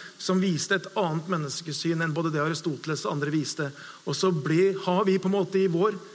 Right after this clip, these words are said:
kultur og vår kontekst tenkt at det er en selvfølge. Men dere, det har aldri vært selvfølge. Jeg er sikker på at det er mange av dere som har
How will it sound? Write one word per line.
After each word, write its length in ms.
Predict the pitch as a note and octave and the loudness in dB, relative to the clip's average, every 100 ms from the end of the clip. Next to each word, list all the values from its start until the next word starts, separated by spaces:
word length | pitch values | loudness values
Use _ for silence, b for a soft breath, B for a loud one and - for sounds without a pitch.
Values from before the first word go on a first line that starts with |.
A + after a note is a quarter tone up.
| B B - | B B -12
kultur 460 | - F#3+ - E3 E3+ | -2 -2 0 2 2
og 80 | E3 | 2
vår 100 | D#3 | 0
kontekst 420 | F3 - C#3+ - - | -2 -2 -4 -4 -6
tenkt 220 | D3 D3+ | -6 -6
at 80 | C#3+ | -4
det 80 | C#3+ | -4
er 60 | |
en 80 | D3+ | -2
selvfølge. 500 | F3+ D#3 - C#3 G3 G3+ B B B | -2 -2 -4 -6 -6 -12 B B B
Men 140 | D3 | -2
dere, 180 | D3+ D3 | 0 0
det 80 | C#3+ | -2
har 140 | C#3+ | -2
aldri 260 | D3+ C3 B2+ | -4 -6 -8
vært 140 | C3+ | -6
selvfølge. 480 | - B2+ C3+ B2 C#3+ | -6 -6 -8 -10 -10
Jeg 500 | - - - - - | -16 -20 -20 -18 -6
er 80 | D3 | -2
sikker 140 | E3+ | 0
på 60 | E3+ | 2
at 20 | |
det 60 | E3 | 2
er 80 | F3 | 2
mange 180 | D3 D3 | 2 0
av 80 | |
dere 160 | D3 C#3+ | 0 0
som 160 | D#3 | 0
har 80 | D3+ | 0